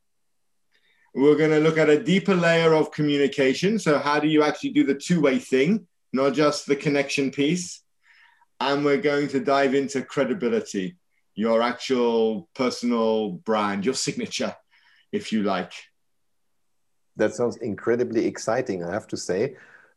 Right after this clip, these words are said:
Speaker 2: Uh, also because, uh, remember that we said in the beginning that the external factors, they contribute to the impact that you're having.
Speaker 1: Right.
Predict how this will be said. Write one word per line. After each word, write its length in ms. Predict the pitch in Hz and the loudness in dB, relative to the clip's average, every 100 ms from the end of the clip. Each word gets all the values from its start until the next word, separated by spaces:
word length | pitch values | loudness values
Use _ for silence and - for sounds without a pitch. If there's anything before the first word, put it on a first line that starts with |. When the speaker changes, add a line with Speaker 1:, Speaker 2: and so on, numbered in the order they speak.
| - | -2
Speaker 2:
Uh, 260 | 101 95 101 | 0 0 2
also 380 | 127 202 - 156 | 2 2 0 -2
because, 840 | 101 - - 208 190 110 87 - | -2 -6 -10 -6 -2 -2 -4 -10
uh, 360 | - 113 107 104 - _ _ _ - | -4 -2 -2 -4 -10 _ _ _ -6
remember 380 | 98 113 120 110 | -2 -2 0 0
that 160 | 107 | 0
we 120 | 98 95 | -2 -4
said 300 | - 104 92 | 0 -2 0
in 80 | 92 | -6
the 40 | |
beginning 460 | 87 95 104 95 92 | -6 -4 -2 -2 -2
that 420 | 92 92 - - | -2 -4 -10 -6
the 280 | 101 101 - | -2 -2 -4
external 400 | - - 151 135 | -8 -4 -2 -2
factors, 680 | - 92 87 95 95 - - | -4 -6 -6 -4 -4 -6 -10
they 160 | 104 113 | -6 -4
contribute 440 | 135 - 131 104 | -4 -6 -4 -4
to 80 | 107 | -4
the 160 | 90 - | -6 -4
impact 380 | 170 - - - | -8 -8 -12 -10
that 180 | - - | -12 -10
you're 120 | 127 143 | -12 -10
having. 140 | - | -10
Speaker 1:
Right. 120 | 165 | -10